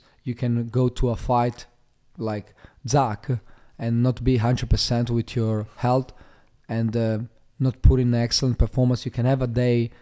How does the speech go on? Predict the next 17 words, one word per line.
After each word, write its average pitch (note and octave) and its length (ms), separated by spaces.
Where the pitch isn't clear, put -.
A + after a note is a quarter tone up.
when B2 200
you B2 120
are A2 100
not A#2+ 220
hundred B2 280
percent. B2 440
You B2 60
know, C3 80
in B2 120
boxing, E3 540
you C3 120
have, B2 120
like, A#2+ 320
eh, B2 240
like, A#2+ 240
the C3 100
game, C#3 340